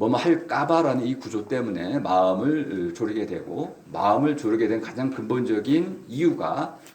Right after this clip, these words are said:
유한성에 있다고 봤습니다. 사람은, 어, 태어나서,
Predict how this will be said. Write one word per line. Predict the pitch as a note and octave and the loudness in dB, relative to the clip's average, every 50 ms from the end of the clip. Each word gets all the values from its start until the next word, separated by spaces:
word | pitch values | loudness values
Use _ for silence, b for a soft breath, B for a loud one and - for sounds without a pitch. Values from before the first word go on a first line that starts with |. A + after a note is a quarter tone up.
| B B B B B | B B B B B
유한성에 | - F2+ G2 A2 C3+ D#3+ E3+ E3+ D#3 - C#3+ B2 A#2+ B2 | -12 -6 -2 2 4 4 4 4 2 2 -2 -2 -2 -2
있다고 | A2 F#2+ - F#2 - D3 | -2 -2 -2 -2 -2 -2
봤습니다. | - G#2+ F#2+ - - D#2+ D2 C#2 - - - - | -4 -6 -8 -10 -12 -12 -12 -10 -12 -14 -18 -14
사람은, | - B2 B2 A#2+ A2+ G#2+ G#2+ D3 F3+ G3+ - - B B B B B B B B B - | -6 -4 0 0 2 2 4 2 2 0 -2 -8 B B B B B B B B B -16
어, | - - | -16 -12
태어나서, | - - D3 D3 D3 D3 D3 B2 A#2 - - E2+ E2 E2+ C#3 F3 G3 - B | -4 2 4 4 6 6 4 4 2 2 0 -2 0 0 0 0 -2 -4 B